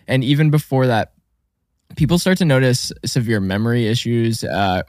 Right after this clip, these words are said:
which is incredibly sad because people will post things that they're, that they're saying that they're in their teens, even saying that they're having a difficult time remembering anything from prolonged D P H use. And even people saying they have to be on dialysis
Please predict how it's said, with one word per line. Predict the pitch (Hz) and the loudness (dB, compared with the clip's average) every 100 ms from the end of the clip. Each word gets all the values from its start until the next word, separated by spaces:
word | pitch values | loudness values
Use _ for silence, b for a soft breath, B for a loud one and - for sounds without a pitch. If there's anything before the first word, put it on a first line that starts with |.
| _ | _
which | - 117 113 | -6 -4 -2
is | 123 | -4
incredibly | 117 - 185 160 | -4 -2 0 2
sad | 135 127 120 123 B B B B | 0 2 0 0 B B B B
because | 139 143 123 | -2 0 2
people | 147 180 | 2 2
will | 170 | 2
post | 127 139 139 - | 2 2 0 -2
things | 135 131 123 | -2 -2 -2
that | 117 | -2
they're, | 123 113 98 | -2 -2 -4
that | 113 117 92 | -8 -8 -4
they're | 127 | -4
saying | - 151 143 | -2 0 0
that | 139 | 0
they're | 139 | 0
in | 131 | 0
their | 113 | -2
teens, | 90 - 117 120 135 131 | -4 -8 -4 -2 -2 -2
even | 135 139 143 143 - | -4 -2 0 -2 -4
saying | - 123 120 | -6 -2 -2
that | 113 | -2
they're | 110 | -2
having | 127 113 110 | -2 -2 -2
a | |
difficult | 104 101 - 120 | -4 -6 -8 -8
time | 139 110 | -6 -4
remembering | 104 107 104 98 | -4 -2 -2 -4
anything | - 101 110 120 123 | -4 -6 -4 -4 -6
from | 120 123 | -4 -6
prolonged | 143 127 127 131 127 | -4 -2 0 0 -2
D | 127 | -4
P | - 131 | -4 -2
H | 131 - | -2 0
use. | 139 143 B B B B | -2 -2 B B B B
And | - 123 120 113 104 | -4 0 2 2 0
even | 127 127 | 0 0
people | 127 139 127 | 0 -2 -2
saying | - 117 | -2 -2
they | 117 | 0
have | 107 110 | -2 -2
to | 110 | -4
be | 113 | -4
on | 104 | -4
dialysis | 92 90 90 90 127 - - - | -4 -4 -2 -4 -6 -10 -14 -16